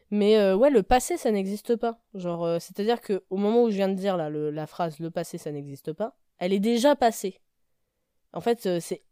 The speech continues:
hyper abstrait le passé. Donc, quel est l'intérêt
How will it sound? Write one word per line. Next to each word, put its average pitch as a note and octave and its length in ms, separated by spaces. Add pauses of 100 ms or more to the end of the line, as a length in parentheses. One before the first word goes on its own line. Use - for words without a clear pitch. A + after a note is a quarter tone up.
hyper G#3+ 280
abstrait G#3+ 260
le B3+ 60
passé. G#3 360 (200)
Donc, F3 180 (200)
quel A3+ 180
est A3+ 80
l'intérêt G3 640